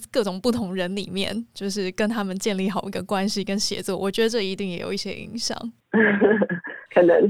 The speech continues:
Speaker 2: 是，就是我觉得我会很想要体验人生各种事情，应该是跟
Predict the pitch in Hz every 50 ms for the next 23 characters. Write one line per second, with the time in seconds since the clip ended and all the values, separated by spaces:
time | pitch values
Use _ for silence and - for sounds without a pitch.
0 | 202 - - 208 170 151 175 196 226 233 220 190 160 156 156 156 165 147 151 170
1 | 170 175 160 160 - 220 202 196 190 - 165 - - - - 139 160 - 151 147
2 | 135 117 113 - - _ _ _ - - 151 139 175 185 175 151 - - - 147
3 | - - 151 160 156 170 160 - - - 151 - - 170 - - - - - -
4 | 147 135 143 - - - - - - - - - - - - - 143